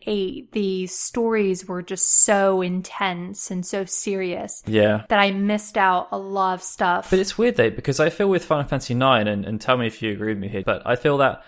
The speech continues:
Speaker 2: it's, it's one that works really well on multiple levels. It's, it,
Speaker 1: Yeah,
Speaker 2: you can
Speaker 1: it
Speaker 2: compare
Speaker 1: does.
Speaker 2: it to, like, a Pixar film, really, in some ways, because it's like, you've got the goofiness and the silliness, and, like, a lot of
Speaker 1: Mm.
Speaker 2: the characters, like Quina, I mean, what the hell? And, like, Vivi,
Speaker 1: I know.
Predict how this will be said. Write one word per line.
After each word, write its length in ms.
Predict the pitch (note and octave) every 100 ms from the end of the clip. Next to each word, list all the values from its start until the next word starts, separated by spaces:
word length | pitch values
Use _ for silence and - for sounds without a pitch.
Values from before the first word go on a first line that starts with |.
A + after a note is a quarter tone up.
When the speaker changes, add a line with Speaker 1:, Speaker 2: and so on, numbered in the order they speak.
| - -
Speaker 2:
it's, 240 | C#3+ - -
it's 180 | D3 C#3
one 260 | C#3+ D#3 E3
that 140 | C#3
works 400 | B2+ C3+ - -
really 300 | A#2 C3+ C3
well 220 | A#2+ B2 B2
on 120 | A#2+
multiple 440 | A#2+ B2+ - C#3
levels. 340 | C#3 C#3+ F3+ -
It's, 160 | C3+ -
it, 140 | -
Speaker 1:
Yeah, 320 | A#3+ A#3 G3+ F#3+
Speaker 2:
you 40 |
can 100 | F#3+
Speaker 1:
it 60 | F#3
Speaker 2:
compare 280 | A3 A3+
Speaker 1:
does. 100 | A#3
Speaker 2:
it 40 | -
to, 60 |
like, 120 | D3 - A#2
a 100 | A#2+
Pixar 480 | - F#3+ - A2 -
film, 280 | A2 G#2+
really, 160 | A2 A2
in 80 | G#2+
some 220 | - C#3
ways, 240 | A#2+ F#2+ F#2+
because 440 | G#2 A2+ G#2 - - - -
it's 180 | D3 C#3
like, 220 | C#3+ C3 - -
you've 200 | C3 -
got 240 | E3+ -
the 80 | D3
goofiness 600 | C#3 B2 B2 A2+ G#2+ -
and 140 | A#2
the 60 | A2
silliness, 520 | - B2+ A2 G#2 G2
and, 120 | A#2
like, 120 | B2+ A#2+
a 60 |
lot 140 | G#3 -
of 60 |
Speaker 1:
Mm. 20 |
Speaker 2:
the 60 | G3
characters, 560 | - C3+ C3+ - G#2+ A2
like 240 | G2+ -
Quina, 440 | - C#3 C#3 A2+ F#2
I 60 |
mean, 120 | A#2
what 100 | A#2+
the 80 | -
hell? 420 | - C#3 B2 G#2
And, 180 | G2+ G#2+
like, 220 | D#3 -
Vivi, 200 | A2+ C3+
Speaker 1:
I 80 | A#3
know. 260 | G#3+ G#3+